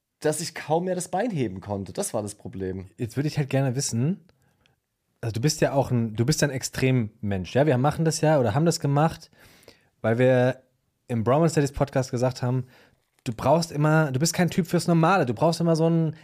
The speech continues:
Speaker 2: Extra-Kick, du brauchst die Extra-Challenge, ein Handicap, um zu gucken, schaffe ich's auch unter Extrembedingungen. Deswegen gehst du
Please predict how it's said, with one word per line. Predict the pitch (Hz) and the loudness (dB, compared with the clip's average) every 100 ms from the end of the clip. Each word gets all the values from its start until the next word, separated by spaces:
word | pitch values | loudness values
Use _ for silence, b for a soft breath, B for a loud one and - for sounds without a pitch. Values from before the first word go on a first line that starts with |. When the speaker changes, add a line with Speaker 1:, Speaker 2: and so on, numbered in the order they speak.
| B | B
Speaker 2:
Extra-Kick, | - - - - - 113 | -4 -2 -2 -2 -2 -2
du | 110 | -4
brauchst | - 139 165 - - B B - | 0 2 2 -4 -20 B B -6
die | 165 | -2
Extra-Challenge, | 170 - 185 - 175 160 123 131 | -2 0 -2 2 4 4 0 -2
ein | 131 | -2
Handicap, | - 190 196 - 143 160 - B B | 0 0 0 2 2 2 -4 B B
um | 143 | -4
zu | - 139 | -4 -2
gucken, | 175 170 190 190 B B | -2 0 0 -2 B B
schaffe | - - 185 208 | -6 -2 0 2
ich's | 196 | 0
auch | - - 175 | 2 2 2
unter | 165 170 | 2 0
Extrembedingungen. | 156 - - 160 143 107 101 92 | -2 -4 0 2 2 0 0 0
Deswegen | 101 - 151 147 | -2 0 0 2
gehst | 165 170 | 0 0
du | 165 | -2